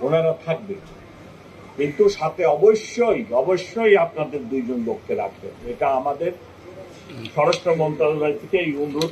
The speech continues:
করেছে, ওনারা ছিলেন, সেই অনুরোধের প্রেক্ষাপটে আমি এই অনুরোধটা এখানে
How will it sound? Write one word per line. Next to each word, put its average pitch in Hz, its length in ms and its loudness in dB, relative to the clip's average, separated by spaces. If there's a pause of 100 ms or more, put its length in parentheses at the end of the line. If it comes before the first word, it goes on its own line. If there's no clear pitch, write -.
করেছে, 180 440 4
ওনারা 143 420 -2
ছিলেন, 190 460 0 (640)
সেই 147 340 2 (320)
অনুরোধের 151 600 -2
প্রেক্ষাপটে 160 640 0
আমি 131 260 -4
এই 120 280 -6
অনুরোধটা 113 520 -6
এখানে 131 680 -8